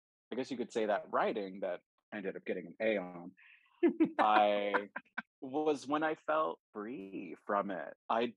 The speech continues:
Speaker 1: because I didn't, I didn't, you know, I said earlier, my dad was very supportive when I first came out and trying really hard to connect with me and make me feel comfortable.
Speaker 2: Mm-hmm.
Speaker 1: But that didn't last long enough for me to have felt like it was freedom.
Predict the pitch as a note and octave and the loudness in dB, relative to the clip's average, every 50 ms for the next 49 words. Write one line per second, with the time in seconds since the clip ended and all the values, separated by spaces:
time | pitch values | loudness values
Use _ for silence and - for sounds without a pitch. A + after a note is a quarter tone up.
0 | _ _ _ _ _ _ _ - B2+ - C#3 A#2+ D3 D3 C3 D#3 D3 E3+ D#3+ - | _ _ _ _ _ _ _ -8 -8 -6 -4 -4 -4 -4 -4 -4 -6 -6 -8 -10
1 | - _ _ _ - - - _ - E3 F#3 F3+ - - C#3 - - _ _ - | -12 _ _ _ -16 -16 -16 _ -12 -10 -10 -10 -12 -12 -18 -20 -20 _ _ 0
2 | D3+ E3+ E3 C3+ B2+ B2 - D#3+ E3+ E3+ - G#3+ - - C3+ F3 G#3 G3+ F3 D3+ | 2 4 4 4 2 2 2 2 2 2 2 -2 -2 -4 -2 -2 0 0 0 -2
3 | C3+ A#2 A#2 G#2+ F#2+ G#2+ A#2 A2 A#2 A#2+ A2+ G#2+ A2 G#2+ G2+ F#2+ - - - _ | -2 -2 -4 -6 -2 -2 -2 0 0 -2 -4 -6 -8 -8 -8 -10 -12 -18 -20 _
4 | _ - G#2+ B2 C3 C#3 C#3+ D3 C#3 - A#2 - C3 C3+ C#3+ - A2+ F#2+ E2+ - | _ -6 -2 2 2 2 2 0 -2 -4 -6 -4 -2 -2 -2 -2 -4 -8 -8 -4
5 | - G#2 G#2 - - - G2+ G2 G2+ A#2 A#2+ G#2+ - F#2+ F#2+ F#2 - - G#2 G#2 | -6 -6 -6 -6 -10 -12 -6 -2 0 2 2 2 0 -2 -8 -6 -4 -4 -4 -4
6 | G2 F#2 A#2 C#3+ C#3+ A#2 G2+ - A2 G#2 G2 - - - - - G#2+ F#2+ F#2 - | -2 -2 -2 0 0 -2 -2 -2 -4 -4 -4 -6 -14 -16 -8 -4 -4 -4 -4 -6
7 | - F#2+ - G2+ F2+ F2+ F2 F2 E2+ F2 F2 F2+ F#2+ F#2 F#2 G2 F#2 F#2 - D#2 | -10 -10 -8 -6 -6 -4 -4 -6 -6 -6 -2 -2 -2 -2 -2 -6 -8 -4 -6 -6
8 | - - B2+ C3+ C3+ - - - - G#3 G3+ F3 D#3 C#3 D3 C#3 C#3 D3+ - _ | -4 0 0 0 0 0 -4 -2 0 2 2 2 2 0 0 -2 -4 -6 -8 _
9 | _ - - - - E3 F#3+ F#3+ F3+ E3 E3 C3+ A2+ G2+ - - A2 A#2+ C#3 C#3+ | _ 0 0 2 2 2 2 4 2 2 2 0 -2 -2 -2 0 0 2 2 2
10 | B2+ - - - G#2+ G#2 G2+ G2 F#2+ F2 F2 F2 F#2 F#2 - - F#2+ F#2+ F#2+ F#2+ | 0 -2 -4 -4 -4 -4 -2 -4 -4 -4 -4 -6 -6 -8 -8 -8 -6 -4 -2 -2
11 | G2 F#2 F#2 - - F#2+ - _ _ - - F#2+ F#2+ F2+ F2 E2+ - _ _ - | -2 -2 -2 0 -2 -2 -2 _ _ -4 -2 0 0 0 0 -2 -4 _ _ -20
12 | _ _ - G#2 F2 D#2 - - - E2 - - - - F#2 - - - - C#3 | _ _ -8 -6 -6 -6 -6 -8 -12 -12 -12 -14 -16 -16 -16 -14 -10 -4 0 0
13 | C3 G2 - G#1+ A#1 - - | 0 0 -2 -4 -6 -10 -16